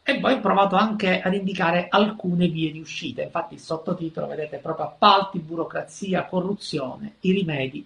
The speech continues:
per ripartire. Ecco, questo, eh, questo tema, mh,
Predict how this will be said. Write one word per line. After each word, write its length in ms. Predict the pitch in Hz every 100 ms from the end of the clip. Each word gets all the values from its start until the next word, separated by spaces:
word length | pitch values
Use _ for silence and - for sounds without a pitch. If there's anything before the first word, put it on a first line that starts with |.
| -
per 640 | 156 143 135 139 143 -
ripartire. 1040 | - 180 185 151 147 _ 165 151 143 135 - _ _ _ _ _ -
Ecco, 400 | 262 - - -
questo, 800 | 320 - - 214 208 - 196 -
eh, 40 |
questo 340 | 277 277 214 190
tema, 560 | 196 160 151 170 - _
mh, 260 | 180 175